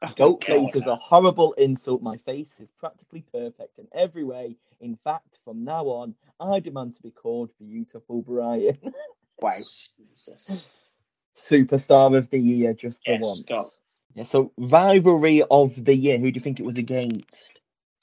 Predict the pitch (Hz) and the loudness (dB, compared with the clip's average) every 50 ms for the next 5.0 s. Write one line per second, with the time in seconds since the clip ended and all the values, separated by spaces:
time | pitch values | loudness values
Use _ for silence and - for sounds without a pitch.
0 | - - - - - - - - - - 135 135 123 127 135 131 131 127 - 131 | -18 -16 -14 -14 -14 -14 -16 -16 -10 -6 -6 -4 -4 -2 -2 -2 -2 -2 -4 -6
1 | 123 - - 165 160 - 190 175 151 131 117 117 113 110 117 107 - 117 113 117 | -6 -4 -4 -4 -2 0 0 0 0 -2 -6 -6 -8 -10 -10 -10 -10 -12 -10 -10
2 | 120 117 104 110 110 110 117 127 - _ _ _ _ _ _ _ _ - 175 175 | -10 -10 -10 -10 -10 -8 -8 -10 -10 _ _ _ _ _ _ _ _ -8 -8 -6
3 | 165 - 175 180 180 175 170 208 208 202 - 180 170 151 151 147 151 151 165 156 | -4 -4 -4 2 6 6 8 8 8 6 6 6 6 6 4 4 4 4 4 4
4 | 151 143 - 156 147 139 123 - - 143 143 127 117 113 - - - - - _ | 2 0 0 0 2 2 2 2 2 2 2 2 0 -6 -10 -12 -12 -14 -16 _